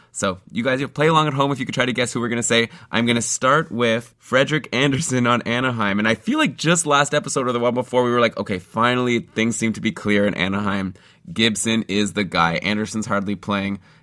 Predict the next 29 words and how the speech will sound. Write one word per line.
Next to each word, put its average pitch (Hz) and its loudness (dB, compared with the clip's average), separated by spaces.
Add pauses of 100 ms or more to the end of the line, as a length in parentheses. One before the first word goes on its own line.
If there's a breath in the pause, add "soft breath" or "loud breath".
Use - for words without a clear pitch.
Now, 127 2
all 123 2
of 120 -2
a 117 -8
sudden, 117 -2
Anderson 117 -4
has 107 -2
gotten 101 0 (220 loud breath)
two 180 2
starts 135 0
in 120 -2
a 117 -2
row, 107 0 (360 soft breath)
and 107 -2
he 104 -2
won 175 0
both 156 2
of 151 -4
them 151 2
against 131 -2
Ottawa 151 2
and 143 0
Dallas. 123 2 (240 soft breath)
Great 160 0
save 143 0
percentages 131 -4
in 107 0
both. 139 0 (240 soft breath)
So 110 0